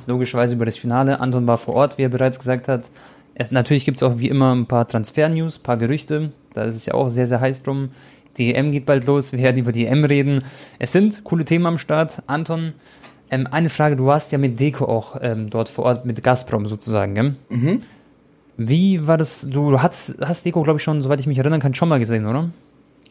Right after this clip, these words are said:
Speaker 2: Genau, letztes Jahr haben wir ihn schon mal gesehen.
Speaker 1: Ja.
Speaker 2: Der war auch ultra collect-, äh, letztes Jahr war ja auch Luis Garcia auch am Start. Der hat damals
Speaker 1: Mhm.
Speaker 2: die Champions League gewonnen mit Liverpool, da wo die das drei null aufgeholt haben. Kannst du dich noch erinnern?
Speaker 1: Ja, klar, gegen A C Mailand, oder?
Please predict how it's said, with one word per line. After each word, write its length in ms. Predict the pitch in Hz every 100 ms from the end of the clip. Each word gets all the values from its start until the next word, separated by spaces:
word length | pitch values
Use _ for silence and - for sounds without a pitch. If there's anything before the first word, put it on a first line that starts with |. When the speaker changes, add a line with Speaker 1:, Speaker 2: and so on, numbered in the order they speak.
| -
Speaker 2:
Genau, 340 | 127 135 139 131
letztes 340 | 135 - -
Jahr 140 | 139 135
haben 120 | 131
wir 80 | 120
ihn 80 |
schon 160 | 120 139
mal 100 | 143
gesehen. 300 | 131 120 139
Speaker 1:
Ja. 40 |
Speaker 2:
Der 100 | 127
war 80 | 117
auch 160 | 110 - - - - -
ultra 260 | 135 139
collect-, 460 | 131 131 127 135 - -
äh, 560 | 120 120 120 117 -
letztes 340 | 117 120 - 135
Jahr 160 | 120
war 80 | 120
ja 60 | 117
auch 200 | 110 -
Luis 260 | 127 123 -
Garcia 400 | 127 - 160 165
auch 140 | 151
am 100 | 156
Start. 500 | - 147 165 - -
Der 140 | 117
hat 140 | 113 110
damals 460 | 120 117 120 117 107
Speaker 1:
Mhm. 60 | 117 - - -
Speaker 2:
die 100 | -
Champions 240 | 156 202
League 100 | 175
gewonnen 200 | 165 165
mit 140 | 165 165
Liverpool, 360 | 156 156 139
da 220 | 127 123
wo 100 | 135
die 140 | 127 123
das 180 | 113 -
drei 220 | 123 127
null 180 | 139 147
aufgeholt 540 | 107 110 113 110 110
haben. 300 | 113 110 107
Kannst 200 | 131 131
du 40 | 147
dich 60 |
noch 80 | 120
erinnern? 240 | 123 196 311 _ _ _ _ _
Speaker 1:
Ja, 160 | 127 120
klar, 220 | - 120
gegen 160 | 117 113
A 80 |
C 140 | 117 120
Mailand, 340 | 127 117 104
oder? 180 | 110 131